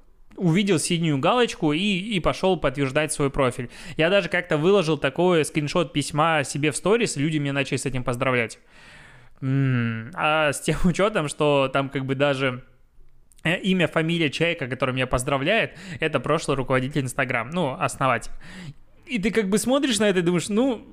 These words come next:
красота». Я почему не назвал его имя, фамилию? Потому что я, у меня есть свойство моего р-, мозга, что я забываю всегда все имена и фамилии, и названия какие-то важные в момент, когда мне их надо произнести, поэтому я забыл.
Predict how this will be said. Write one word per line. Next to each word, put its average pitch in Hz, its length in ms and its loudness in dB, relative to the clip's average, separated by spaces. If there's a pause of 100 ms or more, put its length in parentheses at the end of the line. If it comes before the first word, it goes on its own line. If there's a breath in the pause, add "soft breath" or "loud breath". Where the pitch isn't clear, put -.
красота». 156 720 0
Я 160 120 0
почему 190 260 -2
не 175 60 2
назвал 147 360 2
его 147 160 2
имя, 147 200 0
фамилию? 214 340 0
Потому 147 280 -2
что - 160 -6
я, 135 580 0 (160)
у 180 80 -10
меня 143 260 2
есть 120 180 -2
свойство 151 480 -2
моего 131 320 0
р-, 131 200 -6
мозга, 190 520 0
что - 160 -2
я 151 80 2
забываю 139 380 2
всегда 143 520 0 (260 loud breath)
все 147 180 0
имена 139 380 0
и 135 540 -2
фамилии, 131 840 0
и 123 60 -2
названия 127 640 -2
какие-то 123 360 -6
важные 139 440 -2
в 123 60 -8
момент, 135 320 -2
когда 123 180 -4
мне 127 140 -2
их 127 180 -2
надо 123 160 0
произнести, 120 460 -4
поэтому 123 340 -4
я 117 160 -2
забыл. 117 320 -6